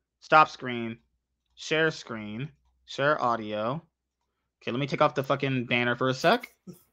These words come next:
Speaker 2: This one's just hilarious. Oh, so next week we're gonna be doing, we're gonna do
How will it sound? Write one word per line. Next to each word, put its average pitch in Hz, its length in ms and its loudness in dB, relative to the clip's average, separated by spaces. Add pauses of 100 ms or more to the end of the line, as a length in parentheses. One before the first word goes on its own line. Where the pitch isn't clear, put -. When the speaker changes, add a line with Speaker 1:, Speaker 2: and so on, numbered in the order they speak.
Speaker 2:
This - 160 -6
one's 139 200 -10
just 147 220 -4
hilarious. 117 640 -2 (600)
Oh, 156 100 4
so 160 180 4
next 156 380 4
week 151 260 2
we're 135 120 -4
gonna 135 220 0
be 127 180 -4
doing, 123 480 -8 (1300)
we're 143 120 -6
gonna 139 180 0
do 135 220 -4